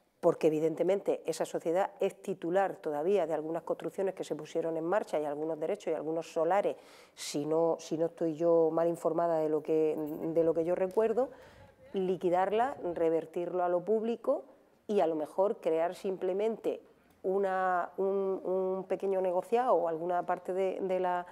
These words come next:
de la administración dentro de la Concejalía de, de Urbanismo para que gestionase eso, como se ha hecho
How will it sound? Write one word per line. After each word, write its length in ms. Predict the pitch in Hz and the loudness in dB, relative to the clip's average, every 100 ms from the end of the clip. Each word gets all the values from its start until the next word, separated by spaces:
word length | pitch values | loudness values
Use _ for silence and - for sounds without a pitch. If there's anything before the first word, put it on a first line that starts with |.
| - - - - | -18 -20 -16 0
de 120 | 185 | 2
la 80 | 190 | 4
administración 840 | 196 202 202 202 202 233 226 170 | 2 0 0 -2 0 2 2 4
dentro 280 | 170 170 185 | 0 2 4
de 60 | |
la 100 | 180 | 4
Concejalía 760 | 180 180 190 190 185 196 190 190 | 2 -2 -4 -4 -2 0 0 -2
de, 300 | 190 190 185 | -2 -2 -2
de 100 | 185 | 0
Urbanismo 520 | 190 190 185 226 254 - | 0 -2 -4 -4 -4 -4
para 180 | - 165 | 0 0
que 120 | 160 | 0
gestionase 680 | 160 160 - 156 202 - 175 | -2 -4 -2 -2 -2 0 0
eso, 200 | 240 196 | 2 0
como 180 | 160 151 | -2 -4
se 120 | 160 | -4
ha 20 | |
hecho 260 | 160 226 | -2 -2